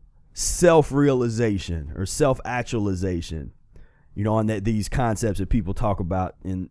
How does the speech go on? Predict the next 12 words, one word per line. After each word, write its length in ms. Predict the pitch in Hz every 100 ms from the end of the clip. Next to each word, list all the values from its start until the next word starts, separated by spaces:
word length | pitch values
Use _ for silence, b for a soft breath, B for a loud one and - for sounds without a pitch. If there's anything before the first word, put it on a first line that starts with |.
| -
in 340 | 87 85 73
various 380 | 87 98 92 87
spiritual 440 | - 104 92 78
circles. 360 | - 92 80 82
But 200 | 92 -
you, 200 | 165 151 B B B B _ _ _
you 300 | 160 175 208
can 440 | - 175 147 127 117 _ - - _ -
release 760 | 139 139 131 135 214 233 -
yourself 800 | 160 160 147 139 - 151 143 135
to 360 | - - 185 180
that, 400 | 131 113 82 -